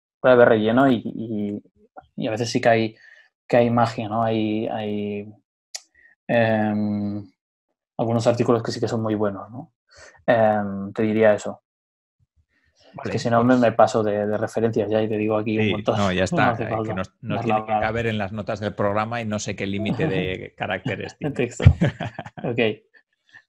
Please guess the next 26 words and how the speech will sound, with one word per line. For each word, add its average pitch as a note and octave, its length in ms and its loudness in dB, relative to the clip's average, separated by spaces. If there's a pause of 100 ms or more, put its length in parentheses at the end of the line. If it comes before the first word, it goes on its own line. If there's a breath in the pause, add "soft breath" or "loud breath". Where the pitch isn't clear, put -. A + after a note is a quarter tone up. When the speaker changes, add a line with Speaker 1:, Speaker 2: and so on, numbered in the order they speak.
(200)
Speaker 2:
Vale, A2+ 460 2
y A#2+ 560 6
ya A#2 160 6
para C3 180 6
terminar, B2+ 480 -2
¿dónde A#2+ 240 -2
te A2+ 120 -10
pueden A2 280 -6
encontrar G#2+ 520 -6
las G#2+ 160 -10
personas G#2+ 500 -12
que F#2+ 160 -18
quieran G2 760 -14 (100)
o D#2+ 100 -20
bien G2 180 -18
trabajar A2+ 360 -4
Speaker 1:
Ujú. E3 80 -8
Speaker 2:
contigo, C3+ 500 -6
que G2+ 120 -14
quieran F#2+ 280 -14
saber F#2 320 -18
más G2 280 -14
de F2+ 100 -20
Facebook G2 360 -20
Ads? A#2+ 460 -6
Speaker 1:
Ujú. D3+ 320 -6